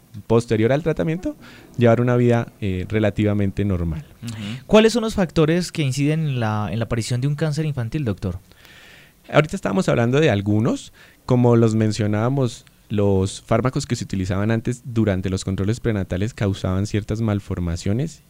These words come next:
Speaker 1: y llevaban a ciertos cánceres, pero esos ya se retiraron. Hay cierta influencia genética que es principalmente la causa del cáncer infantil.
Speaker 3: Genético.
Speaker 1: Exacto. Hay otros muy pocos que se producen por virus,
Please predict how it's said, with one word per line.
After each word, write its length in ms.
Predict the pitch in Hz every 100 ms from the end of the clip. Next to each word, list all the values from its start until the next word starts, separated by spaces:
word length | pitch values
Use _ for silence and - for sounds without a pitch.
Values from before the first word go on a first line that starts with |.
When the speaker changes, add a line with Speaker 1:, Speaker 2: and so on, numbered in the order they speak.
| -
Speaker 1:
y 300 | 160 165 151
llevaban 440 | 131 117 110 117
a 100 | 101
ciertos 380 | - 95 - 107
cánceres, 400 | - 127 - 151
pero 160 | - 104
esos 160 | 101
ya 120 | 107 101
se 140 | 107
retiraron. 420 | 107 107 127 98 - _ - - - -
Hay 260 | - 123 - -
cierta 360 | - 151 143
influencia 440 | 160 151 120 117 139
genética 400 | 117 104 147 151
que 140 | 101
es 180 | 95 -
principalmente 880 | - 135 131 113 104 104 117 113 127
la 140 | 110
causa 500 | - 110 127 - - - _ -
del 180 | 101
cáncer 360 | 95 98 98 110
infantil. 580 | 110 104 92 87 104 80 -
Speaker 3:
Genético. 500 | 120 143 - 107 90 - -
Speaker 1:
Exacto. 420 | 120 113 90 - - - - -
Hay 240 | 135 160 -
otros 460 | - 170 180 190 -
muy 160 | 135 143
pocos 380 | 139 117 180 -
que 100 | -
se 100 | 117
producen 400 | 101 98 107 131
por 220 | 127 127
virus, 440 | 117 104 110 -